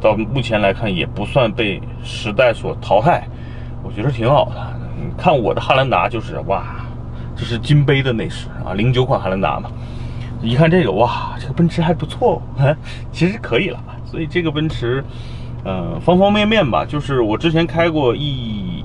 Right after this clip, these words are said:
二百，然后开起来的感觉呢，就是动力没那么强啊，虽然是一点八T啊，不是二点零T，一点八T的一个发动机配合一个七A T的变速箱，就开起来感觉，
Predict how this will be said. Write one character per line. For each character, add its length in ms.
二 120
百， 240
然 120
后 140
开 220
起 120
来 100
的 80
感 240
觉 240
呢， 140
就 180
是 640
动 200
力 80
没 180
那 80
么 100
强 260
啊， 100
虽 220
然 220
是 120
一 80
点 120
八 140
T 220
啊， 120
不 120
是 80
二 80
点 160
零 100
T， 200
一 80
点 160
八 160
T 160
的 100
一 100
个 80
发 120
动 140
机 100
配 240
合 120
一 120
个 80
七 280
A 80
T 140
的 60
变 160
速 60
箱， 260
就 100
开 220
起 140
来 120
感 240
觉， 360